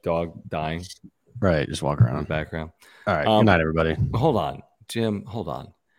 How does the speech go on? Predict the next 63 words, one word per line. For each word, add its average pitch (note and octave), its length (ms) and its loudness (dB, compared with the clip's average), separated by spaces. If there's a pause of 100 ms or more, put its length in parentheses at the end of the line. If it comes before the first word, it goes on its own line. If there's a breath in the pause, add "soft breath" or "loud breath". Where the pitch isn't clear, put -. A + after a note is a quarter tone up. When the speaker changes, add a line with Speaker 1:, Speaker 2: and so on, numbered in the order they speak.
Speaker 2:
What G#2+ 80 10
if G#2+ 80 10
I B2 80 12
just G2+ 120 -2
ended F2 280 2
it - 20 2
right D#2 160 0
now? D#2 120 -2
What'd E2 140 0
you E2+ 60 0
do? D2+ 220 -4 (240)
Speaker 1:
I'll A#2 140 6
punch C#3+ 380 2
you A#2+ 120 2
in G#2 60 0
the F2+ 60 -4
face. - 520 -8 (640 soft breath)
Speaker 2:
I'm G2+ 80 6
hovering A2+ 340 8
Speaker 1:
Don't. G#2+ 80 8
Speaker 2:
over G2 80 4
the G2 180 0
end G2 140 2
button. E2+ 340 0 (120)
I'm G#2+ 60 2
Speaker 1:
Don't. B2 120 8
Speaker 2:
hovering A2+ 300 6
over A2 260 8
it. F#2+ 220 2
I'm A2+ 80 2
Speaker 1:
Hold A#2 160 8
Speaker 2:
hovering C3 200 8
Speaker 1:
on. C3+ 100 6
Speaker 2:
over A2 180 2
it. G2+ 160 0
Speaker 1:
I, F2 140 -6
no, A#2+ 200 2
because F#2+ 300 -4 (100)
I G2 80 -2
have, G#2+ 220 2
Speaker 2:
Hovering F3+ 280 0
Speaker 1:
I F#3 40 0
have F#3+ 160 4
Speaker 2:
over E3+ 180 0
Speaker 1:
a D3+ 120 0
Speaker 2:
it. A2+ 60 -4
Speaker 1:
reason G2+ 280 -2
not F2 220 -2
to D#2+ 60 -12
do D2 200 -6
it. C2 100 -10 (220)
Speaker 2:
I'm B2+ 140 2
hovering F#3+ 640 2
over A#2+ 240 -4
Speaker 1:
I - 40 -4 (100)
have G2 100 4
a F#2 80 -2
Speaker 2:
it. F2+ 60 -2
Speaker 1:
reason F#2 300 -2
not E2 200 -6
to D#2+ 80 -14
do D2+ 200 -8
it. - 100 -10